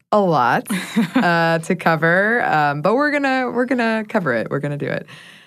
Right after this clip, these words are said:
Speaker 1: Before we dive in, though, here's a number for you, for you listeners, to show where we are.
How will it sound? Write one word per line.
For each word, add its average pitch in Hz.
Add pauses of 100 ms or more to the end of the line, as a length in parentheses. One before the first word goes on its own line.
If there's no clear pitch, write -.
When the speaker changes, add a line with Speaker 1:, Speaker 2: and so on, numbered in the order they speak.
(160)
Speaker 1:
Before 185
we 262
dive 202
in, 202
though, 156 (300)
here's 202
a -
number 160
for 151
you, 143
for 180
you 135
listeners, 135
to 151
show 139 (180)
where 135
we 127
are. 123